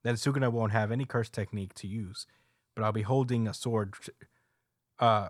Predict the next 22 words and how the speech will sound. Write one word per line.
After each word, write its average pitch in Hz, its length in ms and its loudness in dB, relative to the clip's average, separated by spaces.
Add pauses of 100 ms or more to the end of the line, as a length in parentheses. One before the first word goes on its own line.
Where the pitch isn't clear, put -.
holding 117 340 0
a 98 80 -2
sword 107 400 2
sure 107 240 0
to - 140 -6
kill. - 360 -6 (520)
Therein 131 340 6
lies 107 340 0
a 101 60 -8
chance 104 360 -6
of 104 60 -14
success - 580 -10 (500)
that 101 140 -6
Sukuna's 110 420 -2
opponents 98 420 -6
must 92 220 -10
seize." 95 380 -12 (600)
And 135 100 4
we 123 120 6
see 147 240 0
that, 120 380 2
um, 107 460 0